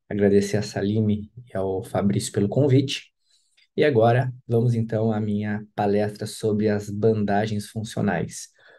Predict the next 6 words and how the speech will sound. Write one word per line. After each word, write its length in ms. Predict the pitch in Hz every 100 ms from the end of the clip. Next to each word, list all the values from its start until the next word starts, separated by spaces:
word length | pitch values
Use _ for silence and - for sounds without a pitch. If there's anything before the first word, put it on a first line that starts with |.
| _ -
ou 300 | 151 180 156
a 80 |
mais 760 | 104 110 110 107 - - - - _ _ _ _
popularmente 760 | - 131 127 117 107 110 113 -
conhecida, 880 | - 113 104 - 104 104 110 113 - _ _ -
kinesiotape. 920 | 110 107 104 110 - 92 80 - -